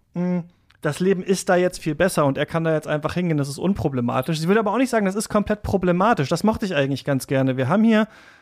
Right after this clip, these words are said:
äh, natürlich in Teilen problematisch gezeichnete Männer, aber die werden auch nicht so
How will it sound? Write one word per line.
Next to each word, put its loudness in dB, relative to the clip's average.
äh, -14
natürlich 0
in -4
Teilen 2
problematisch 0
gezeichnete 0
Männer, 2
aber 4
die -4
werden 4
auch 0
nicht 0
so 4